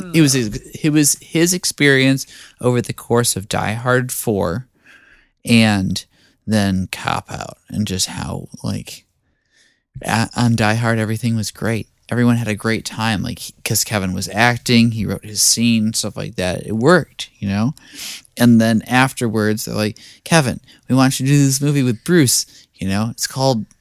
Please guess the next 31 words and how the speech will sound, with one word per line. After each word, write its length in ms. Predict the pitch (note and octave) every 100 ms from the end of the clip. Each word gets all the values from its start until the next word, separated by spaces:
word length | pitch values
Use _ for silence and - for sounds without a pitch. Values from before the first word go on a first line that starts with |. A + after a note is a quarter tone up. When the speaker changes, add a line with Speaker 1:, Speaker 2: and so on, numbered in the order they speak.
| _
Speaker 2:
like, 240 | A#2 B2 -
Cop 300 | - F#3 E3+
Out, 300 | C#3+ B2+ G#2+
and 180 | A2 B2
it's 200 | A2 -
got 380 | D#3 C3+ C3+ B2+
fucking 360 | - D#3 C#3+
Tracy 320 | C3 E3 D3+
Morgan 380 | D3 D#3+ D3+ C#3+
in 140 | B2+ A2+
it 60 | A#2+
also." 480 | D#3 D#3 A#2+ G2 G#2 - - - -
And 360 | B2+ C3+ C3 B2 -
he's 240 | C3 C#3
like, 160 | D3+ - - -
"Okay, 440 | A#3+ - G#3 A#3+ -
cool. 400 | - B3 G3+ G#2
We've 180 | D#3 G3
had 220 | A#3+ F#3+
great 280 | F3 G3+ D#3+
work 200 | A3 A#3+
experience 580 | A#3+ - - F3+ C#3 C#3+
and 60 |
all 80 | D#3
this 100 | D3
kind 160 | - D3
of 80 | C#3
stuff." 280 | D3 B2+
And 100 | G2+
he's 140 | C3+ C#3+
like, 120 | C#3